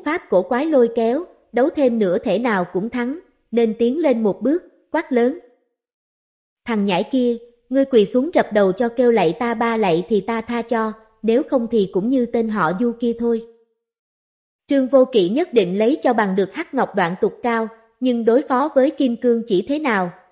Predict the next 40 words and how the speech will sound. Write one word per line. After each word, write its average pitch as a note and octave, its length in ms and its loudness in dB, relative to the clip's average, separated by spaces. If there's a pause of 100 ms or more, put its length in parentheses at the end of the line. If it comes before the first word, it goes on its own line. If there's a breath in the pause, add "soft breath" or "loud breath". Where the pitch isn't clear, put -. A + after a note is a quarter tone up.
nhất F4 240 -2
thời G#3+ 180 0
chàng F#3+ 320 -2
chưa B3 160 0
nghĩ G#3 240 -2
ra, A3+ 320 -4 (300)
Càn G#3 240 -2
Khôn A#3+ 180 0
Đại F3 180 0
Na A3 320 -2
Di B3 140 -2
tuy A#3+ 340 0
có D4 80 0
thể A3 240 0
làm A3 240 -2
y A#3 200 -2
bị F#3 260 2
thương B3 260 0
nhưng B3 180 0
làm G3+ 220 0
sao A3+ 280 -4
ép D4 200 -4
y A#3+ 180 -2
đưa A#3+ 160 4
thuốc C#4+ 280 -6
ra A3+ 180 0
mới A3+ 260 0
là A#3+ 240 -2
khó. A#3+ 240 -4 (880)
Còn G#3 200 0
đang A3+ 200 0
trầm G3 260 0
ngâm, A3 260 -2 (280)
Trương C4 180 2
Tam A#3 260 -2
Phong A3 200 -2
bỗng F#3+ 220 2
nói: A#3+ 260 -2 (1300)
"Này G3+ 300 0
con, A3+ 240 -2